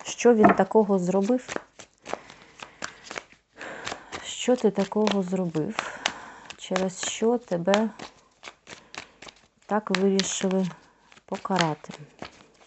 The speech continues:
Кому ти перейшов дорогу, та? Що ти такого зробив?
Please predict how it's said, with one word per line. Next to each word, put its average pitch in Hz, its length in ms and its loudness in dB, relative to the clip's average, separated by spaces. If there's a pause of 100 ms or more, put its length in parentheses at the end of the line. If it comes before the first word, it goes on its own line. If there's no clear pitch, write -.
(1300)
Кому 196 300 2
ти 208 140 -2
перейшов 190 600 -4
дорогу, 185 560 -2
та? 208 280 0 (300)
Що - 380 0
ти 254 120 0
такого 202 520 -2
зробив? 185 720 -4